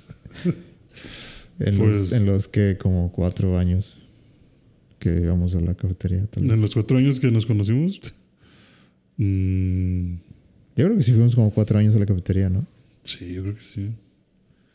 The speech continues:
Speaker 2: Yo creo que los primeros dos era más ir a la cafetería de Fime. En la primera temporada de mi anime
Speaker 1: Así,
Speaker 2: nos la
Speaker 1: sí,
Speaker 2: pasábamos
Speaker 1: sí,
Speaker 2: en Fime.
Speaker 1: sin clases, así, de
Speaker 2: Ajá.
Speaker 1: que mi, hoy, hoy mi día consiste en ir por unos
Speaker 2: Ir
Speaker 1: molletes.
Speaker 2: por unos molletes,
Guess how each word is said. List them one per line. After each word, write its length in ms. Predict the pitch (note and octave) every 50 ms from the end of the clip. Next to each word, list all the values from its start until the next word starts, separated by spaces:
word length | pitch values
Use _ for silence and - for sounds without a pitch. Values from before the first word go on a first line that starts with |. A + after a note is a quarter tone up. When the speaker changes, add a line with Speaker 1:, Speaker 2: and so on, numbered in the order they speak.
| _ _ _ _ _ _ -
Speaker 2:
Yo 80 | -
creo 140 | G#2 B2+ C#3+
que 80 | - F3+
los 100 | C#3+ -
primeros 560 | - A#2 G#2+ G#2+ A2+ C#3 C#3 A#2 G#2 F#2+ F#2
dos 800 | G2+ G2+ G#2+ C3 D#3 D#3 - - - - - - - - - - _ _ _ _ _ _ _ _ _ _ -
era 180 | - G2 G#2+
más 260 | A2 G#2+ G#2+ G#2+ - -
ir 120 | G#2+ A2+
a 20 |
la 80 | A2 A2
cafetería 380 | G2 F#2+ G2 F2+ - F#2 F#2+ G2
de 60 | F#2+
Fime. 360 | - G2 F2+ F2+ F2+ F2+ F2+ - _ _ _ _ _ _ _ _ _ _ _ _ _ _ _ _ _ _ _ _ _ _ _ _ _ _ _ _ _ -
En 140 | A#2+ G#2 G2+
la 60 | F#2+
primera 240 | F#2 G#2 G#2 A2 A2
temporada 580 | D3 C#3 A#2+ A#2+ G#2 G#2 A2 B2+ D3+ E3 E3
de 160 | F3 D3+ A#2+
mi 140 | G#2+ G#2 G#2
anime 220 | G2+ G#2 B2 C#3 -
Speaker 1:
Así, 100 | F2 F#2+ G2
Speaker 2:
nos 60 | G#2+
la 80 | G2+ G#2
Speaker 1:
sí, 40 | A2+
Speaker 2:
pasábamos 440 | G#2+ G#2 - G2+ G2 G2+ A2 A2 A2
Speaker 1:
sí, 60 | A#2
Speaker 2:
en 200 | G2 F#2+ F#2 F#2+ -
Fime. 200 | - - G2 F2+ F2+ - -
Speaker 1:
sin 180 | - - G2+ G2
clases, 500 | - A2 G#2 G#2 A2 - A2+ G2 F2+ -
así, 180 | F#2 - - G2+
de 240 | G2+ G2 G2 F#2 F#2+
Speaker 2:
Ajá. 80 | G2 G2
Speaker 1:
que 220 | F#2 F2+ F2+ F2+ F2+ G2 - - - -
mi, 160 | G#2 A#2 A#2 -
hoy, 240 | B2 B2 C3+ C3 B2+
hoy 260 | C3 A#2+ B2 C#3 D3 C#3+
mi 160 | C#3 C3+ B2+
día 300 | A#2 B2 C3 B2+ B2+ B2
consiste 480 | - G#2+ G#2+ A#2 A2 A2 - A2 A2 A2
en 240 | A2 A2 A2 A2 - - - -
ir 200 | - - G#2 F#2
por 140 | F2+ - G#2
unos 100 | G2 G2 G2
Speaker 2:
Ir 40 |
Speaker 1:
molletes. 300 | G2 F#2+ F2+ F2+ G2+ - C3 A#2
Speaker 2:
por 60 | A2
unos 180 | A2 A2 A2+
molletes, 640 | G#2+ G#2 G#2+ G#2+ B2 C3 - - D#3+ D3 - - -